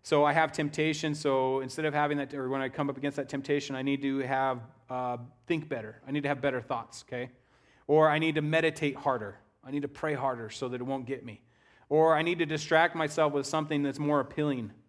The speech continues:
to than, that's not sinful, but it's more appealing than doing that sin, right?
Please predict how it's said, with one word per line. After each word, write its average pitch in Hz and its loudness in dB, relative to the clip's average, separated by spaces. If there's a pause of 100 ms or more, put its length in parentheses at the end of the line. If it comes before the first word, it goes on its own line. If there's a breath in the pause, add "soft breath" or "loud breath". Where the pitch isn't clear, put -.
(220)
to 135 -6
than, 127 -4 (180)
that's 135 -6
not 170 2
sinful, 127 -4
but 127 -4
it's 120 -10
more 147 0
appealing 139 -4
than 123 -6
doing 127 -4
that 123 -8
sin, 139 -14 (560)
right? 143 -4